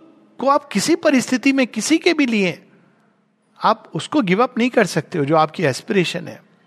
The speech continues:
लेकिन हमारे शरीर के अंदर कितना कुछ है जो हम लुटाते रहते हैं, जो खजाना केवल भगवान के लिए है। Even our body is a mystery shop,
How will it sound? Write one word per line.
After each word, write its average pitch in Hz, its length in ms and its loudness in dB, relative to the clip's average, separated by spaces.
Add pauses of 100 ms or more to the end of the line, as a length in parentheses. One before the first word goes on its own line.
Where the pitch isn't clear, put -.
(1500)
लेकिन 220 320 2
हमारे 170 420 2
शरीर 175 420 2
के 180 120 0
अंदर 156 260 2
कितना 214 380 -2
कुछ - 300 -6
है 156 200 0
जो 135 120 -4
हम 135 400 -2
लुटाते 151 520 2
रहते 131 300 -2
हैं, 120 360 -12 (520)
जो 170 160 2
खजाना 143 460 2
केवल 165 420 -4
भगवान 127 380 0
के 135 120 -10
लिए 120 240 -12
है। - 280 -18 (2500)
Even 196 280 4
our 160 220 2
body 151 400 0
is 147 80 -2
a - 20 0
mystery 139 540 -6
shop, 131 140 -4